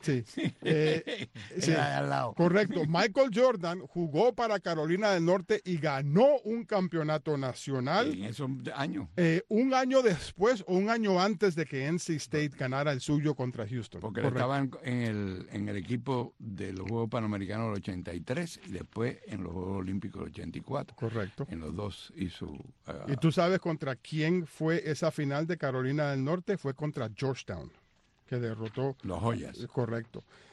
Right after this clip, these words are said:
Speaker 1: Así que va-, pronto vamos a entrar en el baloncesto, pero felicitamos a Nicolás Castellanos.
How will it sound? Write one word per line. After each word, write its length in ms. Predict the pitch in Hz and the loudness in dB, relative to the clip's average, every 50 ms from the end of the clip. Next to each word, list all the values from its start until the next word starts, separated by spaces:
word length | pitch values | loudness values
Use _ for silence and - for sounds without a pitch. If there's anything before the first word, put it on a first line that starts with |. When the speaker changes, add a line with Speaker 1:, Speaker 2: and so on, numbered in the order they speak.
| - - - | -20 -10 -4
Speaker 1:
Así 280 | 131 131 127 - 185 | -4 0 2 4 4
que 280 | 180 - 180 160 147 139 | 4 4 2 2 2 0
va-, 260 | 127 120 120 156 165 | -2 -4 -2 -2 0
pronto 300 | 143 - 214 233 196 240 | 2 2 2 2 4 2
vamos 260 | 226 233 233 226 214 | 2 2 2 2 2
a 40 | 208 | 2
entrar 280 | 190 180 175 196 202 202 | 2 2 2 2 2 4
en 140 | 214 208 190 | 4 4 4
el 80 | 185 | 4
baloncesto, 560 | 165 170 160 165 156 - 208 220 - - 202 | 4 2 2 2 2 2 2 2 2 2 0
pero 200 | 156 175 170 165 | 0 0 0 0
felicitamos 680 | - - 165 160 165 - 151 135 190 196 220 240 226 220 | 0 0 0 0 -2 -2 -2 0 2 2 4 2 2 2
a 80 | 208 190 | 2 2
Nicolás 480 | 175 156 - 156 147 160 185 185 - | 2 2 2 2 2 4 2 2 2
Castellanos. 680 | - 202 175 - 160 151 160 175 160 139 123 120 - | 2 0 2 0 -2 0 2 2 2 2 0 -4 -8